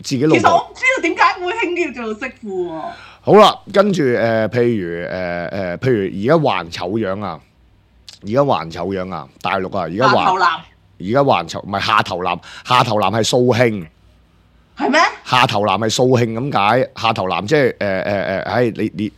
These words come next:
Speaker 1: 你真的很沙頭啊，很沙頭，沙頭係一個，下頭係一個，即係，下頭係，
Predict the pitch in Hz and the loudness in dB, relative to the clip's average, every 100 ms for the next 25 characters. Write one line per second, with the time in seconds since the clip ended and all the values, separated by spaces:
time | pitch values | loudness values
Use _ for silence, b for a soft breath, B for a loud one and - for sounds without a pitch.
0 | - 120 160 156 120 98 160 123 104 95 | -10 -2 0 2 0 0 2 2 2 -2
1 | 107 95 B B B - 151 156 196 180 | -4 -4 B B B -4 0 4 6 6
2 | 120 127 - - 214 196 - 113 147 120 | 4 0 0 4 6 6 4 2 2 2
3 | 127 139 117 - - 120 117 104 95 92 | 2 2 0 0 0 2 4 0 -2 -2
4 | 110 147 156 123 147 123 - B B B | 0 0 0 2 2 2 0 B B B
5 | B - 160 165 165 120 117 135 | B 0 4 6 4 2 2 2